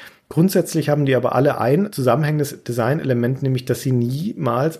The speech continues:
ineinander zurückführen. Es gibt keine Ringe. Also wenn du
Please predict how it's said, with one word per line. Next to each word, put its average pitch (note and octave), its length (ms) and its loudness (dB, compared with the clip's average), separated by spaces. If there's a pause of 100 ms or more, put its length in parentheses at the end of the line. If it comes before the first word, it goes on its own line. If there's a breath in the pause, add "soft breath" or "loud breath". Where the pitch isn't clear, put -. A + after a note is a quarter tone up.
(120)
ineinander C#3+ 640 4
zurückführen. A#2 680 0
Es F#2+ 120 -6
gibt D#3 160 -4
keine C3 280 2
Ringe. B2 280 2 (180)
Also C3+ 300 -4
wenn C3+ 120 0
du C3 280 4